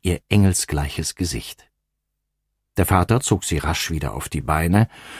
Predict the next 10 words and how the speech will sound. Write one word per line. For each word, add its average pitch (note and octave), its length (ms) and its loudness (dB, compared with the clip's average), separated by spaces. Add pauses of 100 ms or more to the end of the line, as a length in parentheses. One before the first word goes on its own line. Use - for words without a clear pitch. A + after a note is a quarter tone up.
(220)
und A2+ 240 4
rief A#2+ 300 2
erneut C3 500 4
hinter F#2 320 2
dem F#2 180 2
Jungen G#2 320 4
her, A#2 300 4
er G#2+ 100 4
solle G#2+ 320 4
zurückkommen. A2+ 720 0